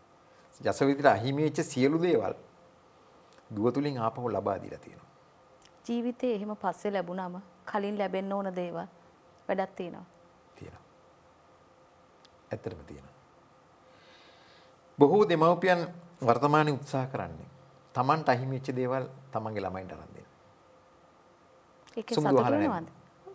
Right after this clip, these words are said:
Speaker 1: සතුට වෙනවා. මම දන්නා ඉන්නවා වෛද්‍යවරියක් වෙන්න බැරි වෙච්ච අම්මා කෙනෙක් තමන්ගේ දියණිය වෛද්‍යවරියක් කරලා බොහෝ සතුටටපත් වෙලා ඉන්නවා. ඒක වෙනවා. ඒකේ වැරදක් නැහැ. මං කියන්නේ මේ, මේ අපි, අපි සාහිත්‍ය කතා කරන්නේ ඕක.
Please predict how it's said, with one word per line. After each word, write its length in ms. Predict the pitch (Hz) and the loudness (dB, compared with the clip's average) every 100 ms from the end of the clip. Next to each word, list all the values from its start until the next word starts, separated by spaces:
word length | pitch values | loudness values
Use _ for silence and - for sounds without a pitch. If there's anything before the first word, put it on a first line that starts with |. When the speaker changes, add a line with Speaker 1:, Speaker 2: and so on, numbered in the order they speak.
| - | -20
Speaker 1:
සතුට 280 | - - - | -18 -16 -16
වෙනවා. 260 | - - - - - _ _ - - - | -18 -18 -20 -20 -20 _ _ -20 -20 -10
මම 140 | 110 120 | -4 2
දන්නා 340 | 113 123 175 | 2 2 -6
ඉන්නවා 260 | 349 262 104 | -6 -2 2
වෛද්‍යවරියක් 540 | 110 113 123 123 120 | 2 2 2 2 2
වෙන්න 200 | 117 110 | 0 0
බැරි 180 | 104 104 | 0 0
වෙච්ච 240 | 110 - 147 131 - - | -4 -2 0 0 -2 -10
අම්මා 260 | - 92 92 | -14 -10 -10
කෙනෙක් 300 | 95 156 180 | -8 -10 -8
තමන්ගේ 400 | 123 117 113 107 | -6 -6 -6 -8
දියණිය 420 | 101 110 104 98 | -4 -2 -2 -2
වෛද්‍යවරියක් 560 | 104 104 107 110 113 113 | -2 -2 0 4 2 2
කරලා 280 | 120 165 - - - - - - - - | -2 -4 -6 -18 -20 -20 -20 -20 -18 -6
බොහෝ 240 | 135 233 | 2 4
සතුටටපත් 520 | 233 - 127 - - | 4 -2 -4 -8 -10
වෙලා 160 | - - | -10 -10
ඉන්නවා. 240 | - - - - - _ - - _ - - _ _ - | -12 -20 -20 -20 -20 _ -20 -20 _ -20 -20 _ _ -14
ඒක 100 | 175 | -8
වෙනවා. 360 | 180 180 - - - - - - - - - - | -6 -4 -8 -12 -20 -20 -20 -20 -20 -20 -20 -6
ඒකේ 160 | 165 175 | 0 2
වැරදක් 340 | 175 240 - | 4 2 -2
නැහැ. 260 | 214 180 - - - - - - - - - - - | -6 -6 -10 -20 -20 -20 -20 -20 -20 -20 -20 -20 0
මං 100 | 190 | 2
කියන්නේ 180 | 240 226 | 4 4
මේ, 100 | 226 | 4
මේ 180 | 208 208 | 4 2
අපි, 260 | - 208 - | 0 0 0
අපි 180 | - | -2
සාහිත්‍ය 460 | 180 127 147 185 - | 0 2 2 2 2
කතා 280 | 156 165 180 | 2 2 2
කරන්නේ 340 | 220 254 320 | 0 0 0
ඕක. 240 | 208 - | 0 0